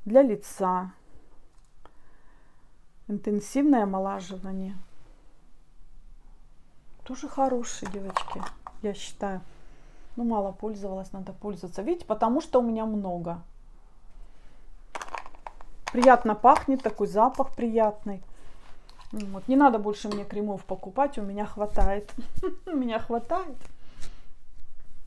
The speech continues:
Вот такой тоже в России брала Эвелина, по-моему, да? Такой, что написано? А,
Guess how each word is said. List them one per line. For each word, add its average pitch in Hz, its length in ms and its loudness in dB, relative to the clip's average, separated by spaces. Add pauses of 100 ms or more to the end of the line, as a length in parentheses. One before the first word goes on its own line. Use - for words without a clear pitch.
(1500)
Вот 247 120 0
такой 285 340 10
тоже 196 800 2 (480)
в - 100 -12
России 208 380 -4
брала 196 540 0 (1300)
Эвелина, 220 500 0
по-моему, 185 540 -8
да? 214 180 -10 (1400)
Такой, - 280 -12
что - 140 -14
написано? 202 600 -10 (100)
А, 196 260 -10